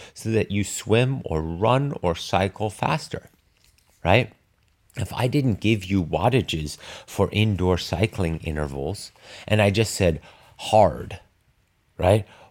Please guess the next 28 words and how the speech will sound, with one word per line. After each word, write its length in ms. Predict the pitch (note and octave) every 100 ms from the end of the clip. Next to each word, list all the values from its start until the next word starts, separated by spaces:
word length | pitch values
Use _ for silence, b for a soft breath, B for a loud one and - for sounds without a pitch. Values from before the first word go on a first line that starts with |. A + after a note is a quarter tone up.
| -
Or, 260 | F2+ E2+ - b b
um, 260 | - E2+ D2 -
strong 560 | - - G2+ F#2+ F#2+
effort. 400 | - G2 - - _
Well, 160 | A2+ A2+
the 100 | G#2
first 440 | - C#3 G3 -
one 240 | D#2+ D#2+
might 180 | E2+ D#2+
be 140 | - D#2+
two 260 | - G#2
hundred, 220 | F2 F2+
the 60 | F2+
first 320 | - D3 - - _ _ -
two-minute 420 | G2 E2+ E2 D#2
interval 460 | D#2 D2+ D2+ G2
or 80 | F2
four-minute 600 | D2 - G2 F2 D#2+ D2+
interval, 400 | D2+ D2+ D#2 F#2
whatever 380 | F2+ D#2 D#2 D2+
it 60 | D2
is, 180 | F#2 - B B
might 260 | G2 F#2+ F#2
be 180 | F#2 -
with 240 | E2+ -
one 160 | E2+ D#2+
minute 240 | D2+ D2
rest. 380 | C#2 D#2 - -